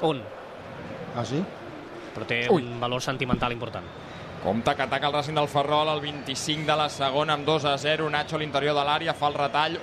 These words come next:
Speaker 3: Omar atent per tallar, però compte perquè encara la té Nacho. Prova el xut des de la frontal. Fàcil per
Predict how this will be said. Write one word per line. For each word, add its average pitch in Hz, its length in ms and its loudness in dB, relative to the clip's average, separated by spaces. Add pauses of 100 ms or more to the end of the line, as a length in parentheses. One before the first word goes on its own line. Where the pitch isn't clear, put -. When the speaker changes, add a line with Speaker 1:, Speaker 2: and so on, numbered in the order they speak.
Speaker 3:
Omar 135 320 2
atent 139 400 0
per 139 160 2
tallar, 143 320 2
però 127 160 -2
compte 143 240 2
perquè 135 220 0
encara 139 180 2
la 143 100 4
té 143 140 -2
Nacho. 156 240 2
Prova 151 220 4
el - 20 -10
xut 151 160 -4
des 139 140 2
de 139 80 4
la 131 100 4
frontal. 170 480 2
Fàcil 131 460 -2
per 127 100 4